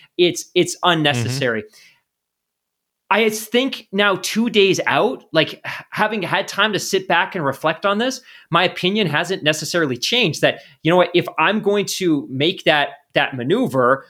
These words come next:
Speaker 1: ultimately there's gonna be risk, especially to your point, when it's a high speed corner, it's, it's on a downward trajectory and there's gravel on the shoulder. Like,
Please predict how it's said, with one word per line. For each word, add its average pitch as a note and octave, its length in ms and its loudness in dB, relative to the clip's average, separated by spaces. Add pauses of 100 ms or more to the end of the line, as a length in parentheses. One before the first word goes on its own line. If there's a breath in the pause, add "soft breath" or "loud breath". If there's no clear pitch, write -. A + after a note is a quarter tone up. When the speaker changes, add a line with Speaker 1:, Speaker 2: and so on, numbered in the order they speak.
(280 loud breath)
Speaker 1:
ultimately F3+ 840 2 (240)
there's E3+ 220 0
gonna G#3 160 4
be D#3 160 2
risk, D3 500 0
especially G#3+ 540 0
to - 160 -8
your F#3+ 240 2
point, C#3+ 320 0 (160 loud breath)
when D#3+ 140 -4
it's D#3 100 -2
a C#3+ 40 2
high F#3 220 -2
speed C#3 320 -6
corner, B2+ 460 -2 (280 soft breath)
it's, E3 400 2 (180)
it's E3 180 -2
on F3+ 180 0
a C3+ 200 -2
downward F3+ 840 0
trajectory C#3+ 800 -2 (180 loud breath)
and G#3+ 200 2
there's G#3+ 180 2
gravel E3+ 540 0
on D#3 160 0
the C3 60 -4
shoulder. G#3 500 0
Like, F3+ 240 0